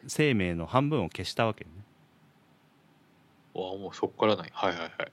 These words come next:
Speaker 1: で、その消した時に、消したその瞬間にアントマンは量子の世界にいたわけよ。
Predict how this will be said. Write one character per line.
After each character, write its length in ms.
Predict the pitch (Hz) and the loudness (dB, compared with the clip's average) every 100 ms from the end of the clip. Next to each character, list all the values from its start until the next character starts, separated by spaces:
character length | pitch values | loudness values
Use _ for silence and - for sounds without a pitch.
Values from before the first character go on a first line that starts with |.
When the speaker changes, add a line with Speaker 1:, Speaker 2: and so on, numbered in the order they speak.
| _ _ _ 127 | _ _ _ -8
Speaker 1:
で、 80 | |
そ 140 | 131 156 | -4 -2
の 200 | 151 - _ - - - | -2 -4 _ -20 -18 0
消 120 | 135 | 0
し 120 | - | 0
た 140 | - 170 | -2 0
時 320 | 190 - 139 | 0 0 0
に、 380 | 120 131 95 - _ | 2 0 -2 -6 _
消 80 | - | -4
し 80 | 131 | -2
た 220 | - 151 | 2 2
そ 100 | 147 | 2
の 100 | 139 | -2
瞬 280 | 135 147 147 | 0 -2 -2
間 340 | - 135 135 147 | 2 2 2 0
に 160 | 156 | 0
ア 100 | 123 | 2
ン 100 | 147 | 0
ト 160 | 143 120 | 0 -2
マ 120 | 113 | 0
ン 60 | 110 | 0
は 100 | 113 | 2
量 200 | 120 123 | 2 2
子 80 | 92 | 0
の 80 | |
世 140 | 82 95 | -2 -4
界 160 | 76 | -6
に 80 | 76 | -10
い 40 | 76 | -12
た 120 | 80 | -12
わ 60 | |
け 100 | 76 | -14
よ。 80 | - | -18